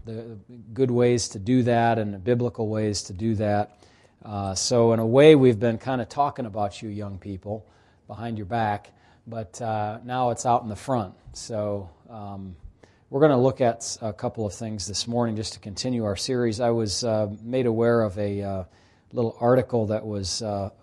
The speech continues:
a helpful article put together by a fellow who's now with the Lord, um, named Priolo, Lou Priolo. He was, uh, just left this life, uh, back in November, um,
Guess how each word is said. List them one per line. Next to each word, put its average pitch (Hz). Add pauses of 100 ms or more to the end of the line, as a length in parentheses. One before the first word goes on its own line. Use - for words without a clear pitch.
a -
helpful 139
article 117 (540)
put 147
together 123
by 110
a 101
fellow 120
who's 104
now 113
with 113
the 110
Lord, 110 (120)
um, 95 (240)
named 101
Priolo, 110 (100)
Lou 107
Priolo. 107
He 104 (240)
was, 98
uh, 98 (100)
just - (320)
left 110
this 104
life, 104
uh, 98
back 107
in 101
November, 98 (680)
um, 92